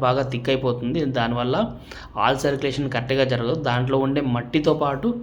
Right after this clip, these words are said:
ఆయిల్ సర్క్యులేషన్ జరిగిందంటే మన ఇంజన్లో ఉండే అన్ని పార్ట్స్ కూడా డ్యామేజ్ అవుతాయి. So ఇది మనం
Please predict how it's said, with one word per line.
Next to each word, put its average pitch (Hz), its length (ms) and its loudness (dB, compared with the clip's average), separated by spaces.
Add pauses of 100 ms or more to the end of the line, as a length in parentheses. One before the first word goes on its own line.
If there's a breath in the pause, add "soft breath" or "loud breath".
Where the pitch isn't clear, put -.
(200)
ఆయిల్ 131 200 2
సర్క్యులేషన్ 139 580 0
జరిగిందంటే 127 600 0 (560 loud breath)
మన 127 180 2
ఇంజన్లో 135 420 4
ఉండే 131 200 2 (180)
అన్ని 127 200 0 (100)
పార్ట్స్ 120 240 -2
కూడా 147 160 0
డ్యామేజ్ 113 320 -2
అవుతాయి. - 220 -10 (640 loud breath)
So - 120 0
ఇది 139 140 6
మనం 127 100 4